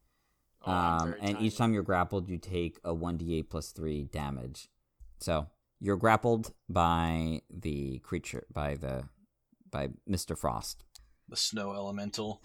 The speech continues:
Speaker 2: The fire elemental, you know, since they're in, they're in their own fire, in a grease fire, I'm gonna have them take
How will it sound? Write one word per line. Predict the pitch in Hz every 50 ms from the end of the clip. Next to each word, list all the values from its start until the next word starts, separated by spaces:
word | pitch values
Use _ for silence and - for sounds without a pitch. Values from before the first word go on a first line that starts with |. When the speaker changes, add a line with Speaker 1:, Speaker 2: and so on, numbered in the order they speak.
| - -
Speaker 2:
The | 104 95 104 107 104 104 101 101 101 98 98 98 98 92 - - _
fire | - - - 143 151 160 165 160 160 156 127
elemental, | 131 131 127 117 110 110 107 - 113 107 104 104 104 - - -
you | 113 110
know, | 110 107
since | - - 143 151 151 -
they're | - 151 151 156 156 151
in, | - 139 135 135 131 131 127 - - -
they're | 113 123 135 143
in | 147 151
their | 143 135
own | 131 120 110
fire, | - - 104 98 98 95 95 98
in | 95
a | 87 80
grease | - 92 95 95 -
fire, | - 104 101 101 101 101 107 - -
I'm | 110 131
gonna | 156 160 156 135 123 113
have | 110 117 110 110
them | 117 101 95
take | - - 101 90 87 - - - -